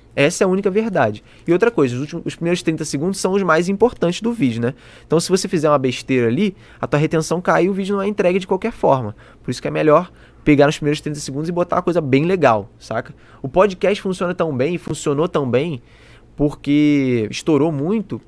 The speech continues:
por causa do algoritmo. O algoritmo que ele mais privilegia é o tempo absoluto de retenção no vídeo. Então, se o, se o, o vídeo tem, sei lá, quarenta minutos de retenção,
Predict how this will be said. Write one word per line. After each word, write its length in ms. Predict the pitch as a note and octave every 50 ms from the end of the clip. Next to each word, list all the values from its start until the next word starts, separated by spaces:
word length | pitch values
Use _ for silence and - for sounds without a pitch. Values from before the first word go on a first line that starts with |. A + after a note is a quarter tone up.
| - -
por 200 | - E3+ E3+ -
causa 260 | - A#2+ E3+ F#3 G3+
do 180 | F3+ D#3+ D#3 F3+
algoritmo. 680 | G#3 A#3+ A#3+ C4 C4 A#3+ A3 G3+ - - A2+ G#2+ A2 - -
O 100 | E3+ F3
algoritmo 480 | F#3+ A3 G#3+ G3 E3+ F3 - E3+ D#3+ D3+
que 100 | - F#3
ele 100 | F3 E3+
mais 260 | D#3+ D#3 F3+ A3+ -
privilegia 920 | - - E3 F3 D#3+ E3 D#3+ D3 C#3 A#2+ G#2+ G#2+ A#2+ E3+ G#3 G3 B2+ G#2+ - - -
é 100 | - C#3
o 60 | D3+
tempo 240 | - F3+ E3 E3+ F#3+
absoluto 500 | E3+ F3+ - - G#3+ G3+ F#3+ F#3+ F#3+ G3
de 100 | F3+ G3
retenção 480 | G3 G3 G3 G#3 G3+ G3+ - G#3 G3
no 100 | G3 A3+ A3+
vídeo. 320 | A3+ G3 D3 A2+ G#2+ - - - - - - - - -
Então, 260 | - C#3+ - - E3 F#3+
se 180 | F#3 - - G3+
o, 560 | G3 F#3+ F#3 F3+ F3 E3+ D#3+ D3+ C#3+ C#3+ - -
se 180 | - - D#3+
o, 600 | D#3 D3+ D3 C#3+ C3+ C3 B2 A#2 A2+ A2 G#2+ G#2+ -
o 60 | C3+
vídeo 300 | B2+ A#2 C#3+ E3+ D#3+ E3+
tem, 440 | - - D#3 D3+ C#3+ C3+ B2 A2+ G2+ - - - - - - - -
sei 180 | - - - C#3
lá, 300 | C3+ A#2 G#2+ G#2 F#2+ - - - - - - A2+ - - - -
quarenta 340 | - C3+ C3+ D3+ F3+ F3+ G#3
minutos 340 | F3+ E3+ D#3 D#3 - C#3+ B2+
de 80 | C3
retenção, 720 | C3+ C#3+ B2+ - C3 A2 G#2+ - - - F3 F#3+ D#3 A#2+